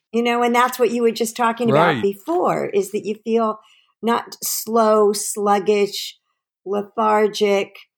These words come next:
Speaker 1: you know, because your, your insides are
Speaker 2: Yeah,
Speaker 1: slow,
Speaker 2: and
Speaker 1: sluggish, and lethargic. Your,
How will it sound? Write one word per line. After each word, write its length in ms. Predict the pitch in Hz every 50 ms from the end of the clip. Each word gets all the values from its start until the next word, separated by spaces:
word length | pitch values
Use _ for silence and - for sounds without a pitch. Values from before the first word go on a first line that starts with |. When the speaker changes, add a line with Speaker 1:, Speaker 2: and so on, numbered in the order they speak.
| _ _ _ _ _ _ _ _ _ _ _ _ _ _ -
Speaker 1:
you 180 | 214 214 208
know, 320 | 196 190 180 185 208 220 - -
because 460 | 226 220 - - 226 220 214 190 190
your, 280 | 208 220 226 226 208 - 226 220 - -
your 180 | 233 254 254 254 -
insides 720 | 269 311 415 403 - 311 262 240 214 202 196 196 170 208
are 80 | 214 214
Speaker 2:
Yeah, 320 | 156 175 196 190 - - -
Speaker 1:
slow, 120 | 233 233
Speaker 2:
and 100 | 233 220
Speaker 1:
sluggish, 540 | 220 185 175 175 170 160 262 220 214 220 -
and 180 | 233 208 220 226
lethargic. 800 | 214 208 202 - 175 170 170 170 175 170 - 160 - - - -
Your, 300 | 190 190 208 - -